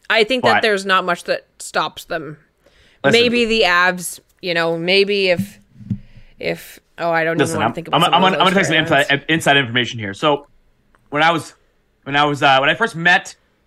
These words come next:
Speaker 2: Andrew Berkshire, he asked me, so Andrew Berkshire, uh, host of Game Over Montreal,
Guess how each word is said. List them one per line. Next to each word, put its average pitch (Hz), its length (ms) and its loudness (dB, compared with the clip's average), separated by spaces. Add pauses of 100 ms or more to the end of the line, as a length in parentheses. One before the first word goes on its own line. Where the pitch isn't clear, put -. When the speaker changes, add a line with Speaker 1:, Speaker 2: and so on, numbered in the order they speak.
(140)
Speaker 2:
Andrew 147 220 -4
Berkshire, 147 420 -4
he 139 120 -2
asked 151 240 0
me, 110 180 -16
so 208 380 0 (840)
Andrew 135 220 -8
Berkshire, 156 440 -4 (200)
uh, 113 220 -4
host 139 260 -4
of 113 180 -12 (260)
Game 143 140 -2
Over 135 80 0
Montreal, 135 520 -2